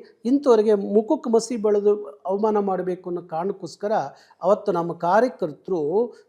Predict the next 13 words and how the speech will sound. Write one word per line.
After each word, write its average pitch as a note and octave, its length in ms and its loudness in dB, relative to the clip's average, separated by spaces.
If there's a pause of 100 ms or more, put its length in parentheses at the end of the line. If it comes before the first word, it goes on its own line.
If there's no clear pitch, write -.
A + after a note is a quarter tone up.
(140)
ಮಹಾರಾಷ್ಟ್ರ A3 540 2
ಏಕೀಕರಣ G#3+ 680 0
ಸಮಿತಿಯ G3+ 640 -2 (560)
ಆ F3 120 2
ಜನರಿಗೆ G3+ 880 0 (240)
ಮಸಿ F3+ 260 -6
ಪ್ರಕರಣವನ್ನ F#3 720 -6
ಮಾಡಿದ್ರು. F3 680 -2 (460)
ಆ G3 100 -6
ಸಂದರ್ಭ A#3+ 420 -2
ನನ್ಗೆ B3 220 -2
ಇವತ್ತಿಗೂ B3+ 400 -2
ನೆನಪಿದೆ, E3 840 -8